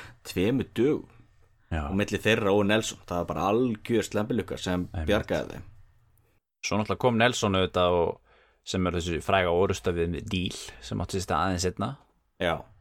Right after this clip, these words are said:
Speaker 2: Það sem hann rústaði skipunum bara það sem þeir voru, lágu í, í víkinni.
Speaker 1: Já.
Speaker 2: Og það er nú frægt málverk af því sem að heitir einmitt hérna, eitthvað, þegar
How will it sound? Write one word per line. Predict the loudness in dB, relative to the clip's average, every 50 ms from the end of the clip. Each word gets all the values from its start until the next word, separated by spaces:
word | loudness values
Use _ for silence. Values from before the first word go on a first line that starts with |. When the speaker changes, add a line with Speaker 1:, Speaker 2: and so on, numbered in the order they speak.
| _ -6
Speaker 2:
Það | -4 -2
sem | -2 -2 0
hann | -2 -2 -2
rústaði | -4 -4 -2 -2 0 -2 -2 -2 0 0 0 2 2 0 -2
skipunum | -4 -6 -4 -2 -2 -2 -2 -4 -6 -6 -4 -4
bara | -4 -2 -2 -2
það | -2
sem | -2 -2
þeir | 0
voru, | 0 0 0 0 -2 -2 -4 -6 _ _ -6
lágu | -2 -2 0 0 0 0
í, | -2 -4 -6
í | -6 -6 -6 -6 -6 -8 -6
víkinni. | -4 -4 -4 -4 -6 -8 -6 -8 -10 -12 _ _ _ _ _ _ -20 -12 -6
Speaker 1:
Já. | -2 -2 -2
Speaker 2:
Og | -2 -4 -8 -16 -20 -20 -20 -20 -18 -14 -10 -6 -4
það | -2
er | -2
nú | -2 -2
frægt | -2 -2 -2 -2 -4 -4
málverk | -2 0 2 2 4 4 2 2 0 0 -2 -2
af | -2 0
því | 0 -2 -2 -4
sem | -4 -2 -2 0
að | 0 0 -2 -4 -10 -16 -16 -12 -6 -4
heitir | -4 -2 -2 -2 -2 0
einmitt | 0 0 -2 -4 -6 -14 -20 _ _ -20 -20 -20 -20 -20 -20 -20 -20 _ _ _ _ _ _ _ _ _
hérna, | -4 -2 -2 -2 -2 -2 -2
eitthvað, | -4 -2 -2 -2 -2 -4
þegar | -6 -4 -2 0 0 0 -2 -4 -8 -14 -16